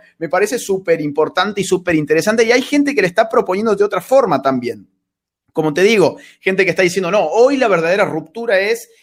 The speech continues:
entre los patriotas y los globalistas", por ejemplo. Eso lo dice César Vidal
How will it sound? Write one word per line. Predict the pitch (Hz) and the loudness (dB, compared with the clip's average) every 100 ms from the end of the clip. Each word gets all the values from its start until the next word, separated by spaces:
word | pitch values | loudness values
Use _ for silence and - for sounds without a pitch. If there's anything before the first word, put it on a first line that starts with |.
| _ | _
entre | 156 156 156 | -8 -4 -2
los | 147 | -2
patriotas | 160 156 196 240 254 262 - - _ _ - | -2 0 0 0 0 -4 -8 -20 _ _ -6
y | 202 233 - _ | -4 -4 -8 _
los | 170 170 | -4 -2
globalistas", | 151 156 175 226 - 113 - | 2 2 2 0 -4 -6 -2
por | 139 | 0
ejemplo. | 147 214 190 135 151 | 2 2 0 2 0
Eso | 160 170 170 | 2 0 0
lo | 139 143 151 | 0 2 2
dice | 165 165 | 2 -2
César | 175 156 165 | -2 0 0
Vidal | 175 190 202 220 - | 2 2 2 0 -10